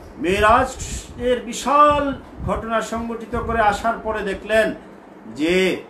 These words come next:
এখনো যে অজু করলেন, একটু আগে উম্মে হানি রাদিয়াল্লাহু আনহার ঘর থেকে যে উঠে গেলেন, সেই অজুর পানিটুকু এখনো গড়িয়ে মাটিতে পড়ছে। সুবহানাল্লাহ। যেই দরজা নক করে গিয়েছিলেন, করা নড়ছিল, সেই ন-, দরজার করা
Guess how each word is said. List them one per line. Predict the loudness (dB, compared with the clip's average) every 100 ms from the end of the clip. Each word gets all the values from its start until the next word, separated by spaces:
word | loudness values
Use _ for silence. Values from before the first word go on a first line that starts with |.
| -6
এখনো | -4 -2 -4 -4 -2
যে | 0
অজু | 0 -2 -4 -4
করলেন, | -2 0 2 2 0 -6 -8 -10 -10 -6
একটু | -6 -2 2
আগে | 2 4 2 0 -6 -16 -20 -20 -14 -8
উম্মে | -4 0
হানি | 2 2
রাদিয়াল্লাহু | 0 0 0 4 4
আনহার | 4 -2
ঘর | 0 -2 -2
থেকে | -4 -4
যে | 0 0
উঠে | 0 -4 -4 -2
গেলেন, | 0 2 2 2 -2 -14 -18
সেই | -10 -2 0
অজুর | 2 0 0 -2
পানিটুকু | -2 -4 -4 -6 0
এখনো | 0 0 -2 -6 -4
গড়িয়ে | -2 0
মাটিতে | 0 -2 -4 -6 -6
পড়ছে। | -8 -8 -10
সুবহানাল্লাহ। | -10 -8 -4 -2 -2 -2 0 0 -2 -12 -14 -14 -12 0
যেই | 2 4
দরজা | 2 2 2
নক | 2 2 2
করে | 2 2
গিয়েছিলেন, | 0 -4 0 2 2 2 -4 -2
করা | 0 2
নড়ছিল, | 0 -4 2 4 4 2 -14 -14 -14
সেই | -6 -2 0 0
ন-, | -2 0 -2 -4 -2
দরজার | 2 2 4 2 2
করা | 0 0 2 2